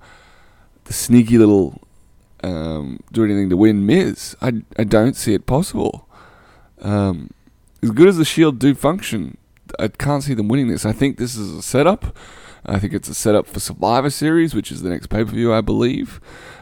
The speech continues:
Um, and it could be this whole match happening again, but with two other superstars. And who those superstars are, could be, well,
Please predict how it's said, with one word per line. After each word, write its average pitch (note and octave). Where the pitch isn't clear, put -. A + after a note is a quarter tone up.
Um, G2+
and G2+
it A2
could A2
be G2+
this G#2+
whole A2
match G#2+
happening A2
again, A#2
but C#2
with -
two G#2+
other F2+
superstars. -
And G#2+
who C#3+
those B2
superstars A2
are, G#2
could A2+
be, C3
well, G2+